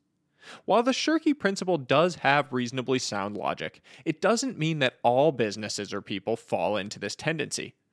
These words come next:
There are plenty of personal trainers who find true purpose and fulfillment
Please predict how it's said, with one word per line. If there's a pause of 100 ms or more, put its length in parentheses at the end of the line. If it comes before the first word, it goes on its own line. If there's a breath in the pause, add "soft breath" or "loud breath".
(180 soft breath)
There
are
plenty
of
personal
trainers
who
find
true
purpose
and
fulfillment